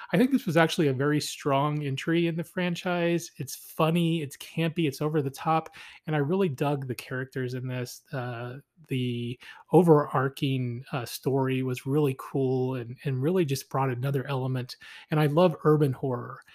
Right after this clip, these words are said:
And, uh, I think this was at a time to, in the, it came out in two thousand, uh, basically capitalizing on the direct-to-video market. And, uh, that's where Leprechaun has really done well.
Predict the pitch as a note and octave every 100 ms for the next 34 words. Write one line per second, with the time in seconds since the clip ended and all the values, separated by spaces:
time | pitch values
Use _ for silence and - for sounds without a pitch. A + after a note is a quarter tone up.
0 | - - _ - D3 C#3 C3+ C3+ C3 C3+
1 | - D3 F#3 F3 D#3+ D3 C#3+ C3 - D3
2 | C#3 C#3 - D3 - D3 C3 B2+ _ -
3 | D#3 E3 D#3 D3+ C#3 - D3 C#3+ C#3 D3
4 | C#3 - - - - C3 A#2+ B2 _ _
5 | _ _ _ _ - - E3+ F#3+ G#3+ A3
6 | F#3+ D3 - D3 F3+ C3+ C3+ B2+ B2+ B2+
7 | B2+ A#2+ C3 C3 - C3+ C3 C3+ C3 B2
8 | A#2+ A#2+ A#2+ - C3+ B2+ A#2+ A#2+ - -
9 | D3+ C3 C3 C3+ B2+ B2 B2+ F3+ - G#3
10 | C#3+ D3+ D3+ C3+ C#3 B2 C3 B2 C#3+ B2+
11 | A#2+ A#2 B2 B2 A#2+ A2+ A#2